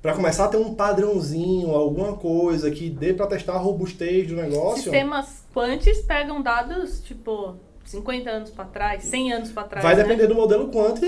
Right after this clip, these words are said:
Speaker 1: sim, com certeza, pra você validar o que você quer.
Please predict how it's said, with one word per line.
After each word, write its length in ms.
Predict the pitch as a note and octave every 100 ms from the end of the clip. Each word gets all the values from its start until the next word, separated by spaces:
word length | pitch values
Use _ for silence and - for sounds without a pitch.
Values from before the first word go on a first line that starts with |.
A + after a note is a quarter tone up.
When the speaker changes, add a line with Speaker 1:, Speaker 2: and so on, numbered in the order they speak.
| G4+
Speaker 1:
sim, 400 | G4 - A3 F#3 -
com 160 | F#3
certeza, 460 | F#3 B3+ C4+ F#3+ D3
pra 100 | D3
você 180 | D3 D#3
validar 920 | D#3+ D#3+ D3+ D3+ D3+ D#3 D#3 D3+ C#3+
o 80 | C#3+
que 140 | -
você 220 | D#3 D#3+ G3
quer. 400 | A#3 C#3+ B2+